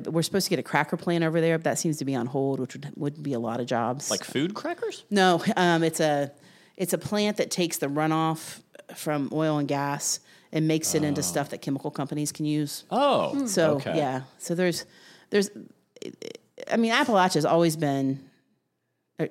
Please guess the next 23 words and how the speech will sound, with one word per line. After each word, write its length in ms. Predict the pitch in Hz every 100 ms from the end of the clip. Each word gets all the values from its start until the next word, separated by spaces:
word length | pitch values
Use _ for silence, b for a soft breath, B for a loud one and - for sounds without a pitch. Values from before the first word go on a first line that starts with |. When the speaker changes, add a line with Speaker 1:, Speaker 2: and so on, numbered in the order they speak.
| -
Speaker 1:
southern, 540 | 147 220 202 175 151 -
or 60 | -
Appalachia, 340 | 196 185 160
Ohio 340 | 123 139 131 127
has 100 | -
always 240 | 160 156
been 340 | 143 139 131 - -
sparsely 360 | - 160 165
populated. 600 | 151 127 - 127 127 123 127
It's 120 | 151
always 220 | 156 156
been 160 | 151 135
a 60 |
little 180 | 131 131
depressed. 560 | 117 - 110 - - -
Speaker 2:
Mm-hmm. 420 | 104 101 101 117
Speaker 1:
But 260 | 190 147 - b b -
what 240 | 175 -
you 240 | 165 147 - - _ _
give 200 | 202 196
up 320 | 160 - -
in 300 | 147 143 127
that, 300 | 123 123